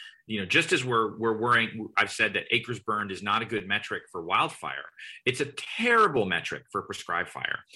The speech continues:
We need to be focusing on making sure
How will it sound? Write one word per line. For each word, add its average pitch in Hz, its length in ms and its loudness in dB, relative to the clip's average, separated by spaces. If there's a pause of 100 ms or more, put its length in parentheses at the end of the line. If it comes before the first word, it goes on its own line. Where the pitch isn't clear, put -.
(200)
We 131 160 -2
need 160 140 -2
to 160 80 -2
be 131 140 -2
focusing 110 720 -2
on 85 380 -6 (280)
making 123 380 -2
sure 98 640 0